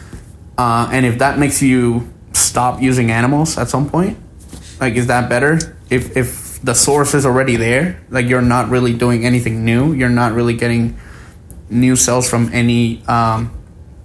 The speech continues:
of those sources that are the controversial ones anymore, I think that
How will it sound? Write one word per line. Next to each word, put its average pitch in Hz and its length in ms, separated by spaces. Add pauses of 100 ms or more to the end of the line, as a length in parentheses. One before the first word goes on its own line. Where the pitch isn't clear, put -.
(140)
of 123 200
those 135 200
sources 123 500
that 113 120
are 117 140
the 120 140
controversial 123 600
ones 117 300
anymore, 117 440 (1300)
I 131 100
think 127 320
that 117 380